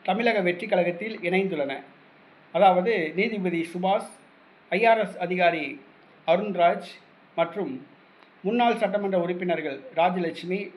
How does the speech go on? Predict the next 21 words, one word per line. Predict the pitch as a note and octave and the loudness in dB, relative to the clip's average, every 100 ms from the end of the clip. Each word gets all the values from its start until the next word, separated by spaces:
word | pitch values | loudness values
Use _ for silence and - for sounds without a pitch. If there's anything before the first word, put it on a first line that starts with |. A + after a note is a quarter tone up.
| D#3+ | -4
டேவிட் | F3 G3+ F#3+ - | -2 -2 -6 -8
செல்வன், | D#3+ F3 F3+ F3+ - - - | -6 -4 -6 -8 -16 -20 -12
ஸ்ரீதர், | G#3 A3 D#3+ - - - - - _ - _ - | -8 -4 -4 -4 -14 -20 -20 -20 _ -20 _ -8
தி | A#3 A#3 | -2 -2
மு | A#3 | 0
க, | A3 A3+ A3 F3+ | 2 2 2 0
அ | F#3 | 0
தி | G3 | 0
மு | F3+ | -2
க | E3+ D#3+ C#3 - - - - | 0 2 0 -2 -14 -16 -2
ஆகியவற்றை | F3+ F#3 F3 E3+ E3+ | -2 2 0 0 -4
சார்ந்தவர்கள் | E3+ D#3 D#3 D3 G#3 B3+ | -2 -2 -2 -4 -6 -4
இணைந்துள்ளார்கள். | F#3 F#3+ F3+ D#3+ D3 C#3 F3 B3+ - - - - - _ - | -2 -2 -2 -2 -2 -2 -4 -6 -12 -20 -20 -20 -20 _ -6
இதைத் | G3 G#3+ G#3 | 0 0 2
தொடர்ந்து | A3+ B3+ C#4 | 0 0 -2
பொறுப்பாளர்கள் | - B3 A#3+ A#3+ G3+ F#3 D#3 - - - - | -2 -2 2 2 2 -2 -4 -6 -14 -20 -6
அறிவிக்கப்பட்டுள்ளனர். | F#3 A3 G#3+ G3+ F3 E3+ D#3 F3 A#3 - - - F3 | -2 -2 -2 -4 -4 -4 0 2 2 -4 -18 -6 0
அருண்ராஜ் | A3 B3+ A3 F#3 - - - - _ - | 2 2 2 0 0 -10 -20 -20 _ -6
கட்சியில் | F#3 F#3 A3+ | -4 -2 -4
உடனடியாக | F#3 G3 G3+ G3 F#3+ F3+ | -2 -2 0 2 2 2
இணைந்தவுடன் | F3+ F#3 E3 E3 A#3+ | 0 0 0 0 -2